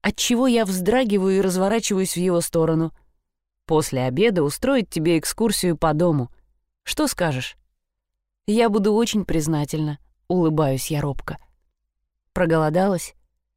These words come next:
Я шел как раз за тобой". "Да, спасибо". Папа еще секунду пристально разглядывает меня,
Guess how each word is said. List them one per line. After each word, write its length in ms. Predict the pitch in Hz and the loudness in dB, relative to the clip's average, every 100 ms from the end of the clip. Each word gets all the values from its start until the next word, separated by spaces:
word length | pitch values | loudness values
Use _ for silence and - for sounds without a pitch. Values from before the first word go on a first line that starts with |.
| _ _ | _ _
Я 180 | 196 208 | 0 2
шел 240 | - 254 | 2 0
как 200 | 277 233 | 0 0
раз 160 | 180 202 | 0 0
за 140 | 196 | 0
тобой". 420 | 196 175 143 147 - _ _ _ _ _ _ _ - | -2 -2 -2 -6 -8 _ _ _ _ _ _ _ -4
"Да, 320 | 170 208 175 | 0 2 0
спасибо". 640 | - - 180 - 185 147 - - _ _ _ _ _ _ _ _ _ _ _ _ _ | -4 -6 -4 -4 -4 -6 -8 -16 _ _ _ _ _ _ _ _ _ _ _ _ _
Папа 240 | 302 349 | -2 0
еще 300 | 285 247 - | 2 0 0
секунду 560 | 254 262 247 285 247 208 | 0 -2 0 2 4 2
пристально 520 | - 240 - 208 202 | 0 0 0 0 0
разглядывает 680 | 185 190 208 311 254 220 208 | 0 0 0 2 2 2 2
меня, 320 | 208 202 202 | 2 2 0